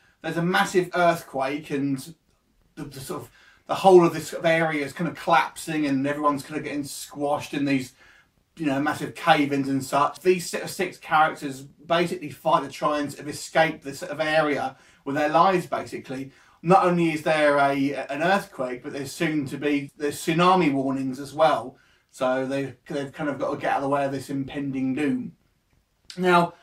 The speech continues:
I do want to talk about some spoilers in this review because I don't, there's, a, there's some issues with it I have, and I have to talk about the spoilers to,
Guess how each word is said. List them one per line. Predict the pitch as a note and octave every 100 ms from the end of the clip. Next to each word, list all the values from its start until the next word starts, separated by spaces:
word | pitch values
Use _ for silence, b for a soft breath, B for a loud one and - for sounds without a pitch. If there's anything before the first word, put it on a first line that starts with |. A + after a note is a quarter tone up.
| B B F#3+
I |
do | F3+ D4+
want | D#4+
to | B3+
talk | G#3
about | G3+ F#3+
some | F#3+ F3+
spoilers | - - G3+ F3 C#3 A#2+
in | B2+
this | B2 - C3+
review | A#2 B2+ A#2+
because | C3 D3 C#3+
I | C3+
don't, | F3 - _ _ -
there's, | C#3+
a, | D#3 E3
there's | E3+
some | E3+ F3
issues | C4+ C4 A#3 F3
with | D3 C#3+
it |
I | C#3+ C#3+
have, | E3 C3+ A#2 D#3 - b b b b C#3+
and | D3+
I | D3+
have | F#3+ F#3
to |
talk | F3 E3
about | D#3+
the | -
spoilers | D#3 C#3 C3+ A#2 -
to, | C3 C3 C3 B2+ B2